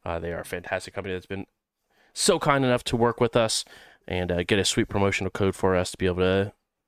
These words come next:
help, uh, get some new tabletop gamers into the midst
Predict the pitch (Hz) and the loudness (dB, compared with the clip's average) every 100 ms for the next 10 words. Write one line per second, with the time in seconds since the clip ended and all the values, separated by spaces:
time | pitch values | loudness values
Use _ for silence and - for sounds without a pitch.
0 | _ _ _ - 117 117 _ 117 117 113 | _ _ _ -4 -2 -2 _ -2 -2 -2
1 | 127 120 - - 127 120 135 139 139 139 | -4 -6 -8 -4 -2 0 2 2 2 2
2 | - 147 131 - 107 - 104 95 92 87 | 0 0 0 0 -2 -2 -2 0 2 2
3 | - - - - - - - 101 - 110 | 0 -4 -10 -20 -20 -12 -2 -2 0 2
4 | 98 92 95 90 90 87 - - - | 2 2 0 0 0 -2 -4 -8 -10